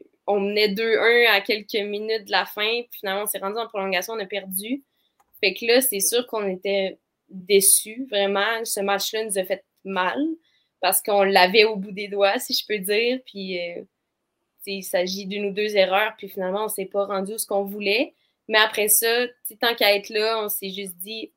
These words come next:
on veut aller chercher la médaille de bronze. C'est pas question qu'on, qu'on laisse tomber rendu là. C'est pas celle-là qu'on voulait, mais on va au moins en avoir une. Puis comme,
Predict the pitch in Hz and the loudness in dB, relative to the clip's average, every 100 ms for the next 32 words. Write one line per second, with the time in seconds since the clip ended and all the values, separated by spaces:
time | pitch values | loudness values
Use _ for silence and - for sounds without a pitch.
0 | _ - 190 185 196 196 196 180 196 185 | _ -10 -8 -2 0 0 -2 -6 -4 -4
1 | 180 175 175 180 185 190 190 202 208 190 | -2 -2 -2 -2 -2 -4 -6 -8 -6 -4
2 | 190 214 220 196 180 185 - _ _ _ | -2 -4 -2 -2 -2 -6 -12 _ _ _
3 | _ _ _ 226 208 208 214 208 196 208 | _ _ _ 4 6 6 6 4 4 4
4 | 220 208 196 190 196 208 202 - 202 220 | 2 0 -2 -2 -2 -2 0 -2 -2 -2
5 | - 208 208 214 202 208 190 240 302 202 | 0 0 -2 -2 -4 -2 0 2 2 2
6 | 190 185 185 190 196 214 208 190 170 185 | 0 -2 -4 -4 -4 -4 -2 -2 -2 -2
7 | 233 240 - 180 170 _ - | -6 -8 -12 -12 -14 _ -16